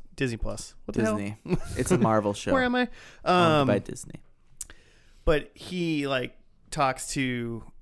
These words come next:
Speaker 1: the one girl who, Zach Braff's girlfriend, <laughs> what, <laughs> the, the other Black Widow.
Speaker 2: Yelena.
Speaker 1: Um, and they're, like, talking about, um, a-, actual Black Widow, um,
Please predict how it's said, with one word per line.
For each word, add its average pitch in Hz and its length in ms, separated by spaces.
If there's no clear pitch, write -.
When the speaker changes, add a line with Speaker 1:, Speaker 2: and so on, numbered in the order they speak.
Speaker 1:
the 117 400
one 127 260
girl 120 280
who, 120 260
Zach 143 220
Braff's 131 200
girlfriend, 113 420
<laughs> - 180
what, 143 240
<laughs> - 180
the, 127 500
the 113 80
other 135 180
Black 120 260
Widow. 113 300
Speaker 2:
Yelena. 104 380
Speaker 1:
Um, 120 460
and 143 140
they're, 143 120
like, 127 180
talking 120 400
about, 113 480
um, 104 480
a-, 101 120
actual 110 640
Black - 280
Widow, 101 320
um, 95 340